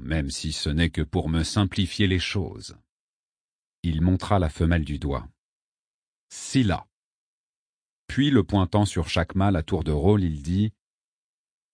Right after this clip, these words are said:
Giges. » Briaré. Aucun des trois ne réagit à son baptême, mais Némès croisa les bras et fit remarquer : «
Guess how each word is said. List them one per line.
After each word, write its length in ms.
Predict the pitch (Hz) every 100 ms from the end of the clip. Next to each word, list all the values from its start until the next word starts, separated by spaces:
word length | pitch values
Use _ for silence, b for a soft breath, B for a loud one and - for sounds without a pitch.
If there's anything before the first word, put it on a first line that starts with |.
| _
Giges. » 920 | 110 92 113 131 98 71 67 - - 78 64 - _ _ _ _ _ _ _ _ _ _
Briaré. 680 | 92 107 104 95 78 71 - _ _ _ _ _ _ _ _ _ _ -
Aucun 420 | 127 - - 160
des 140 | 120 104
trois 260 | - 123
ne 100 | 117
réagit 460 | 90 98 87 78 95
à 60 |
son 180 | 87 82
baptême, 580 | 78 78 85 95 113 120 - _ -
mais 220 | 107 110
Némès 400 | 117 123 135 139
croisa 340 | - 98 92 85
les 120 | 82
bras 300 | 80 104 110
et 40 |
fit 200 | 87 -
remarquer : « 540 | 80 73 71 - 110